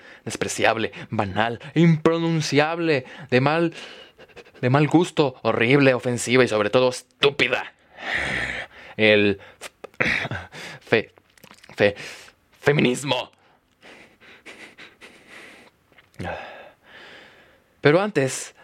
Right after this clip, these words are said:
vamos a, a hablar a algo que está, esta maldita cosa hizo el pasado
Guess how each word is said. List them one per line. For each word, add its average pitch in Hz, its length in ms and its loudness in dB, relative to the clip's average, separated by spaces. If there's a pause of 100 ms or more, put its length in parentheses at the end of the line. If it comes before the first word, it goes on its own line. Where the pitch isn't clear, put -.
(160)
vamos 165 260 0
a, 139 140 0
a 120 200 -2
hablar 135 540 -2 (340)
a 135 400 0
algo 123 360 4
que 117 100 -2
está, 113 540 0 (240)
esta 131 240 0
maldita 120 320 -2
cosa 123 400 0
hizo 120 500 0
el 117 140 -8
pasado 127 640 0